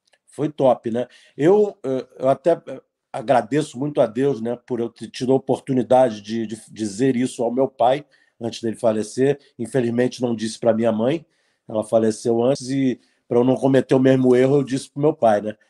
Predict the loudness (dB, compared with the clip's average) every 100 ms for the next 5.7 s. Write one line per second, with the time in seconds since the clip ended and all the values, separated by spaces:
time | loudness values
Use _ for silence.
0 | _ _ _ -2 0 2 2 2 -2 -8
1 | -14 -12 -10 -10 -6 -4 -4 -6 -14 -16
2 | -16 _ -10 0 2 2 0 2 2 2
3 | -2 -4 0 2 2 0 -4 -2 -6 2
4 | 4 4 0 -14 _ _ _ _ _ -12
5 | -12 -10 -6 2 4 4 0